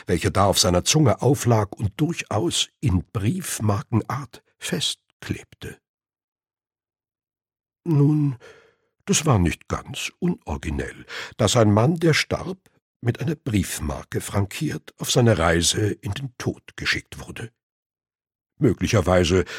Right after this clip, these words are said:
war dies sogar unerlässlich für den Eintritt in die Unterwelt. Vielleicht schwirrten hier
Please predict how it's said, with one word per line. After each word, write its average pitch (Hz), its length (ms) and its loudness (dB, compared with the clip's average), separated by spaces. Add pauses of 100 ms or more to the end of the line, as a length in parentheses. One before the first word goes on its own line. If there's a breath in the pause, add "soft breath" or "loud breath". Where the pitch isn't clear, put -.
(120 loud breath)
war 92 120 2
dies 95 240 0
sogar 87 340 0
unerlässlich 117 720 0
für - 140 -4
den 92 220 0
Eintritt - 680 -8
in - 100 -10
die - 120 -10
Unterwelt. - 720 -8 (1500)
Vielleicht 117 680 4
schwirrten 120 600 4
hier 113 460 4